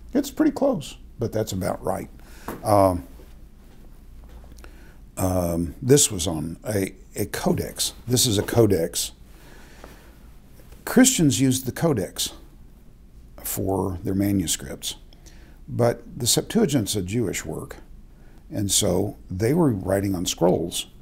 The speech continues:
So when you have scrolls, by and large, you're not gonna have, um, uh,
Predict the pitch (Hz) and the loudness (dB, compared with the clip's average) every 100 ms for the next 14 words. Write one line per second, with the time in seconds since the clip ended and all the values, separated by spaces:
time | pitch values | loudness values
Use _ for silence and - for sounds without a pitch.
0 | - - - - 127 135 127 117 117 - | -20 -20 -8 0 4 6 6 4 4 2
1 | - 185 143 90 85 - - - - - | 4 4 6 2 -2 -6 -8 -16 -12 -2
2 | 120 117 110 151 143 107 107 107 131 127 | 0 2 4 4 4 2 0 -2 -2 -2
3 | 117 98 135 113 101 - - - - - | -2 0 0 0 0 -4 -10 -20 -20 -20
4 | - - - - - - 95 92 87 82 | -20 -20 -20 -20 -10 -2 2 2 2 -2
5 | - - - - - - - - - - | -10 -18 -20 -20 -20 -20 -20 -20 -20 -20
6 | - - - - - - - - - - | -20 -20 -20 -20 -20 -20 -20 -20 -20 -10
7 | 92 80 71 - | -8 -6 -6 -6